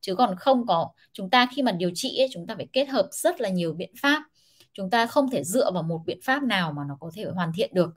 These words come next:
Thì đó, thì khi mà, ờ, chị chú ý trong cái chế độ làm việc của mình là khi mà chúng ta ngồi này, các bạn văn phòng mà ngồi nhiều thì chúng ta sẽ ngồi thẳng lưng.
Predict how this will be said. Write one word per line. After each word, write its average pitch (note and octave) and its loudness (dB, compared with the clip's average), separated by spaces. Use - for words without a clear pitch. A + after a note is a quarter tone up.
Thì F#3+ -8
đó, F3+ 4
thì A#3+ -6
khi C4+ 2
mà, F#3 2
ờ, D#3 -4
chị - -6
chú G3+ -4
ý G3 -2
trong C4 0
cái F#3+ -4
chế E3+ 0
độ - 4
làm E3+ -2
việc F3 -2
của D#3 -6
mình D#3+ -4
là D#3 -10
khi A#3 -4
mà G3+ 0
chúng E3 -12
ta G3 -6
ngồi G3 8
này, D3+ -8
các A#3+ -8
bạn B3 -2
văn G3 -2
phòng F3+ 0
mà D3+ -4
ngồi E3 -2
nhiều E3 -4
thì C#3+ -16
chúng D#3 -10
ta F#3+ -4
sẽ - -10
ngồi F#3+ -2
thẳng - -8
lưng. A#3 2